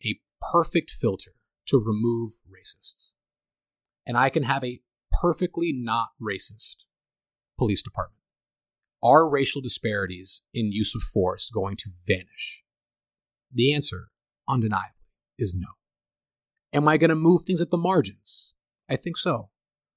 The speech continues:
I think I'm going to get fewer of the egregious cases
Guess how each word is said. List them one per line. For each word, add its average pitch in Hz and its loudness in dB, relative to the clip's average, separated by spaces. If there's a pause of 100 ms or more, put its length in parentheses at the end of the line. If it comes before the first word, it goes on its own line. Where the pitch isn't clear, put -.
(280)
I 139 2
think 147 4
I'm 151 4
going 147 6
to 139 -2
get 139 2
fewer 147 2
of 131 -2
the 123 -8 (340)
egregious 143 -2
cases - -6